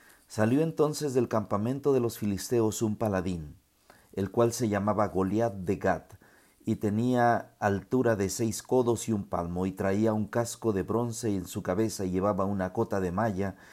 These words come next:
y era el peso de la cota cinco mil siclos de bronce. Sobre sus piernas traía grebas de bronce y jabalina de bronce entre sus hombros. El asta de su lanza era como un rodillo de telar, y tenía el hierro de su lanza,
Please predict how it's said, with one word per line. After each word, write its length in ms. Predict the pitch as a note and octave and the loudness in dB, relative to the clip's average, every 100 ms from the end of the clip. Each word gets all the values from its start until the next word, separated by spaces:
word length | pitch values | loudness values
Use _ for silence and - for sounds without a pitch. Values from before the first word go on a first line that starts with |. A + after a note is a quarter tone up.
| - - - - | -20 -20 -18 -2
y 100 | A2+ | 2
era 120 | B2+ | 2
el 120 | A#2+ | 0
peso 340 | - B2+ - G#2+ | 0 0 0 0
de 80 | F#2+ | 0
la 180 | F#2+ | 0
cota 260 | - B2 A2 | -2 -2 -4
cinco 380 | - G#2 F#2+ G2+ | -4 -6 -4 -2
mil 180 | A#2 A#2 | -2 -4
siclos 380 | B2+ - A#2 | -6 -2 -2
de 100 | F#2+ | -2
bronce. 500 | F#2 A2 G2+ - D#2+ - _ _ _ _ | -2 -2 -4 -8 -12 -16 _ _ _ _
Sobre 300 | - A#2+ A2 | -4 0 0
sus 240 | G#2+ A2+ - | 0 -2 0
piernas 460 | C3 C#3 C#3+ C3+ | 2 2 0 -4
traía 380 | - A2 A2 A2+ | -2 0 2 0
grebas 380 | G2+ A#2 A2+ F#2+ | 0 0 0 0
de 80 | F#2 | -2
bronce 460 | F#2+ B2 G#2+ A2 | 0 -2 -2 -4
y 100 | F#2 | -6
jabalina 520 | F2+ G2 F2+ G#2+ A2 G2+ | -4 -2 -2 -2 -2 -2
de 120 | F2+ | -2
bronce 380 | G2+ B2 A#2+ G#2 | -2 -4 -4 -6
entre 260 | F#2 F#2+ | -4 -4
sus 280 | - F#2 - | -6 -8 -6
hombros. 560 | F2 E2 F2 E2 - - - - - - _ - | -6 -4 -6 -6 -14 -18 -20 -20 -20 -20 _ -4
El 160 | F#2+ | 0
asta 280 | A2 A2 A2+ | 0 0 -2
de 120 | G2+ | -2
su 120 | F#2+ G2+ | -2 0
lanza 380 | A#2 A#2+ A2 | 0 0 -2
era 220 | G#2 G#2 G#2 | 0 0 -2
como 240 | G2 G#2 | -2 0
un 80 | G#2+ | 0
rodillo 380 | G2+ G#2 A2 G#2 | 0 2 2 0
de 120 | F#2+ | 0
telar, 380 | F#2+ G2 A2+ A2+ | -2 -2 0 0
y 80 | |
tenía 340 | G2+ G2 G#2+ G#2+ | -2 -2 0 0
el 140 | G2+ | 2
hierro 300 | G#2+ A#2 A2+ | 2 2 0
de 100 | G#2 | -2
su 160 | F#2 F#2+ | -2 0
lanza, 420 | F2+ F2 F#2+ | 0 -2 -8